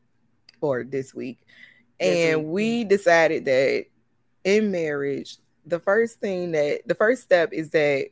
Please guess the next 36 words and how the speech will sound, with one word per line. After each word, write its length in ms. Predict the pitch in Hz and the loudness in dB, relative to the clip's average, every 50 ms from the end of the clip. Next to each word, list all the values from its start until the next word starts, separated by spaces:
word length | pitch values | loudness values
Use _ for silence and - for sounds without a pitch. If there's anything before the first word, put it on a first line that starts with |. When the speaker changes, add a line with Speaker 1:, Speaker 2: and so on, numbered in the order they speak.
| _ - | _ 0
Speaker 1:
first 220 | 185 208 226 - | 2 2 2 0
of 80 | 190 170 | -2 -2
all, 180 | 151 147 139 | 0 0 0
it's 200 | 131 - 165 - - | 0 -2 -4 -4 -2
under 220 | 185 185 170 160 | -2 -2 -2 0
God. 380 | 135 143 135 120 104 - - - - - _ - | 0 0 0 0 -2 -4 -6 -8 -10 -14 _ -6
Like, 260 | 147 139 139 139 139 _ | -2 -2 -2 -2 -4 _
usually 340 | - 160 175 180 170 170 196 | -10 -6 -4 -4 -4 -4 -6
when 140 | 180 165 147 | -6 -6 -6
you 80 | 151 147 | -6 -6
get 140 | 151 147 | -6 -6
married, 420 | 151 143 139 139 139 135 143 147 - | -6 -4 -4 -2 -2 -2 -2 -4 -4
a 80 | - | -6
pastor, 480 | - - 139 127 131 135 - - 160 156 | -6 -6 -4 -4 -4 -4 -6 -6 -8 -8
pre-, 360 | - - 160 156 151 - - - _ _ _ - | -6 -6 -6 -6 -6 -8 -12 -16 _ _ _ -20
priest, 540 | - _ - 190 190 180 202 214 - - - | -8 _ -2 -2 -2 -2 -6 -8 -8 -6 -4
or 120 | 143 151 | -2 0
whatever 440 | 151 160 160 151 151 147 165 185 - - - - - - _ - | 0 2 2 2 2 0 0 -2 -2 -6 -18 -20 -20 -20 _ -4
marries 540 | 220 247 262 277 269 233 190 175 147 127 117 | 2 4 6 8 8 6 6 2 -4 -6 -8
you. 260 | 107 95 - - 190 - _ _ _ - - - - - - - _ _ - | -10 -12 -12 -14 -18 -20 _ _ _ -20 -20 -20 -20 -20 -20 -20 _ _ 0
Speaker 2:
Yeah. 100 | 147 196 | 2 4
Speaker 1:
And 540 | 202 196 185 185 180 175 170 170 170 175 - - - | 4 6 6 6 6 6 6 4 2 0 -4 -2 2
in 260 | 214 226 262 269 247 | 4 4 4 4 4
marriage, 760 | 220 196 190 190 180 175 165 165 165 165 - - - - - _ _ _ _ _ _ _ _ _ 202 | 4 6 8 8 8 6 4 2 0 -2 -4 -8 -12 -14 -16 _ _ _ _ _ _ _ _ _ 2
God 380 | 180 190 190 196 196 190 185 180 | 4 6 6 8 6 6 4 2
needs 220 | 175 165 156 - | -2 -6 -8 -8
to 100 | - 151 | -10 -12
be 140 | 151 143 139 | -10 -10 -6
first 540 | - 135 120 - - - - - - - - _ _ _ _ _ _ _ - | -4 -4 -4 -4 -6 -10 -14 -16 -16 -16 -18 _ _ _ _ _ _ _ -2
and 140 | 196 196 - | 0 0 0
in 180 | - 180 165 143 | 0 -2 -2 -2
it 220 | 135 135 135 - _ _ | -4 -6 -8 -10 _ _
at 160 | - 160 156 | 0 0 2
all 240 | - 147 151 147 143 | 2 2 0 0 0
Speaker 2:
Mm. 40 | 143 | -2
Speaker 1:
times. 560 | 170 143 123 - - - - - 185 190 - | -2 -4 -4 -4 -6 -8 -10 -12 -14 -18 -20